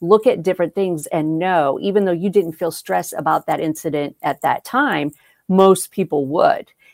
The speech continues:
And then the remedy is always the same. Calm your nervous system down.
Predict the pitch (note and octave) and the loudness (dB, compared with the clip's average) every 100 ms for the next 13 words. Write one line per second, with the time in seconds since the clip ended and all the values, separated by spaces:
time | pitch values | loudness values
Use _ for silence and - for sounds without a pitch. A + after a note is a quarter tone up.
0 | - F#3 F#3 F#3 F3+ D#3+ D3 E3 C4 A3 | -2 0 2 2 0 0 0 0 0 0
1 | D#3 D3 E3 D3 E3+ D#3+ D#3 C#3+ D3+ - | -2 -2 -4 -2 0 2 0 -4 -10 -6
2 | G#3 G#3 - - _ _ - E3 D#3 F3 | -4 -4 -6 -14 _ _ -6 -2 0 -2
3 | G3 F3+ D#3+ D#3 - D#3 - D3 C#3+ C3 | -4 -4 -4 -6 -8 -10 -10 -10 -8 -10
4 | - - | -12 -20